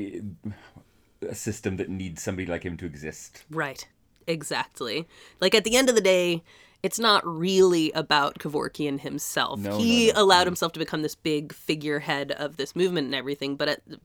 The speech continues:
Speaker 2: but really, it comes down to our lack of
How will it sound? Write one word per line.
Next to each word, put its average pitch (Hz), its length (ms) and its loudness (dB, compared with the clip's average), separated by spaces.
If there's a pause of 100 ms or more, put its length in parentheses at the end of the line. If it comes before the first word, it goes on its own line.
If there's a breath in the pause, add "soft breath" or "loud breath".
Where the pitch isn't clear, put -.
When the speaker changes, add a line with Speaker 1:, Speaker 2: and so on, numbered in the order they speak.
Speaker 2:
but 165 120 -2 (100)
really, 170 560 4 (680 soft breath)
it 175 140 2
comes 175 200 -2
down 147 400 -2
to - 160 -6
our 147 180 0
lack 143 400 0 (120)
of 151 360 -8